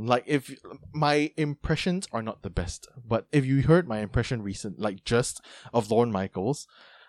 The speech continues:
uh, you might be thinking that's really funny and odd, which is true because the character of Doctor Evil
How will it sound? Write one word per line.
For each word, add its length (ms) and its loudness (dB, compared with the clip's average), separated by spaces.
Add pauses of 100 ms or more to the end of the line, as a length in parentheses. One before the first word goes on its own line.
uh, 280 4
you 120 2
might 160 4
be 80 2
thinking 400 -2
that's 280 2
really 160 -2
funny 320 -4
and 140 -4
odd, 240 -2 (200)
which 200 -2
is 120 -2
true 400 0
because 540 0
the 160 -6
character 440 2
of 100 -2
Doctor 300 -2
Evil 460 -8